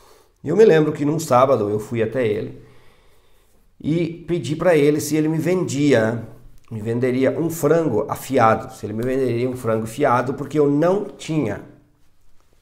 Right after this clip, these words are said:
dinheiro pra pagá-lo. E ele me disse, "Claro, Marcos, pode escolher." E eu peguei um frango, pesamos e o frango custaria seis reais.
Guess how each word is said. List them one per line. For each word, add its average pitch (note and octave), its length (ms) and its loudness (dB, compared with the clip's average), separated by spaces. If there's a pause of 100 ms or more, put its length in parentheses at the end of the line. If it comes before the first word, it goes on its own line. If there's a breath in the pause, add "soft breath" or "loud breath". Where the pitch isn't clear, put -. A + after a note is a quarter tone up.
dinheiro A2+ 380 0
pra A#2+ 180 -4
pagá-lo. A#2+ 460 -6 (720 loud breath)
E A2 80 -4
ele B2 100 0
me C3 120 -2
disse, C3 180 -6
"Claro, G3+ 260 -4
Marcos, A#2 380 -4
pode B2 220 0
escolher." B2+ 880 -2
E - 20 -10
eu B2+ 80 -8
peguei C#3 300 0
um C#3+ 100 -2
frango, E3+ 320 0
pesamos D#3+ 600 0
e D#3 40 -4
o D#3 60 -4
frango C#3 360 0
custaria B2+ 540 0
seis F3 600 0
reais. A#2+ 680 -2